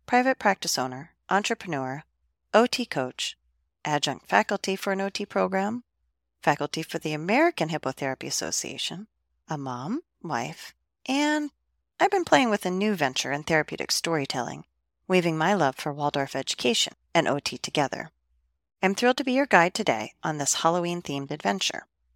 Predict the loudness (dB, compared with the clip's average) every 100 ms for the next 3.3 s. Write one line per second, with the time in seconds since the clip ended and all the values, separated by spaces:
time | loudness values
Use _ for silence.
0 | _ _ _ _ _ _ _ _ _ _
1 | _ _ _ _ _ _ -6 -2 4 4
2 | 4 2 0 4 4 6 4 2 -2 -2
3 | -4 -6